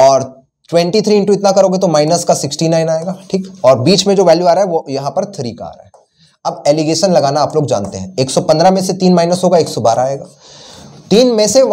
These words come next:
सिक्सटी नाइन माइनस करोगे तो थ्री माइनस, माइनस सिक्सटी नाइन, तो प्लस सिक्सटी नाइन होगा, सेवेंटी टू आएगा। ठीक, आठ से इसे काट लीजिए, आठ से इसको काटेंगे तो कितना आ जाएगा, यहाँ पे नौ आ जाएगा, आठ से इसको काटोगे तो चौदह आ जाएगा। तो ये है आपके इनलेट पाइप्स, क्योंकि यहाँ पर मैंने इनलेट लिखा था, इनलेट पाइप्स नौ है,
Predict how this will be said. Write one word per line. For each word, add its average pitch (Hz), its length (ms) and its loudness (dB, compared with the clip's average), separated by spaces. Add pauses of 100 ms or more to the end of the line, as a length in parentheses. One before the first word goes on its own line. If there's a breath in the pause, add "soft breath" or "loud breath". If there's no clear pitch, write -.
(300)
सिक्सटी 190 360 -4
नाइन 220 160 2
माइनस 202 300 0
करोगे 202 240 0
तो 226 160 -2
थ्री 220 220 0
माइनस, 208 420 2
माइनस 202 340 0
सिक्सटी 202 240 -4
नाइन, 185 220 2
तो 185 100 -2
प्लस 180 260 0
सिक्सटी 180 240 -4
नाइन 160 120 4
होगा, 156 160 2
सेवेंटी 123 380 -2
टू 92 160 -8
आएगा। - 200 -12
ठीक, - 200 -18 (580 loud breath)
आठ 190 240 4
से 226 120 2
इसे 202 180 2
काट 127 240 0
लीजिए, 95 280 -16 (460)
आठ - 220 4
से 196 100 -4
इसको 180 220 -6
काटेंगे 151 380 -2
तो - 100 -8
कितना 147 260 -6
आ 139 60 0
जाएगा, 175 200 0
यहाँ 143 200 -2
पे 120 100 -10
नौ 113 140 -4
आ 143 120 2
जाएगा, 151 300 0 (300)
आठ 117 160 0
से - 80 -4
इसको - 200 -8
काटोगे 131 300 0
तो 156 100 -4
चौदह 87 280 -4
आ - 40 -6
जाएगा। - 560 -16
तो 135 60 4
ये 160 180 6
है 196 120 2
आपके 165 320 -2
इनलेट 151 440 0
पाइप्स, 240 240 2
क्योंकि 143 240 -4
यहाँ 139 160 0
पर 147 120 0
मैंने 139 220 -2
इनलेट 151 280 0
लिखा 196 220 2
था, 196 100 0
इनलेट 135 320 0
पाइप्स 123 240 2
नौ 175 220 4
है, 247 120 -4